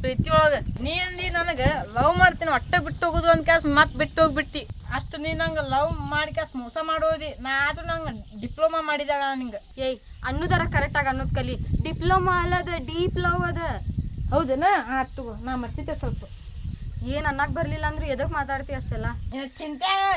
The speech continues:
Speaker 1: ಚಿಂತೆ ಮಾಡಿ ಮಾಡಿ ಮಾಡಿ ಹಡಪತ್ ಹೋತ, ಏನ್ ಮಾಡಕ್ ಬರೋದಿಲ್ಲ, ಆಗಿದಾಗ ಹೋಗೈತಿ.
Speaker 2: ಕಾಲೇಜ್ನಾಗ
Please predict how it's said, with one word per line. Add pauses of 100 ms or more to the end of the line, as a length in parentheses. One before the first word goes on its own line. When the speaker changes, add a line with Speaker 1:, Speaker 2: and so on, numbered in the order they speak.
(100)
Speaker 1:
ಚಿಂತೆ
ಮಾಡಿ
ಮಾಡಿ
ಮಾಡಿ (120)
ಹಡಪತ್
ಹೋತ, (120)
ಏನ್
ಮಾಡಕ್
ಬರೋದಿಲ್ಲ, (640)
ಆಗಿದಾಗ
ಹೋಗೈತಿ. (260)
Speaker 2:
ಕಾಲೇಜ್ನಾಗ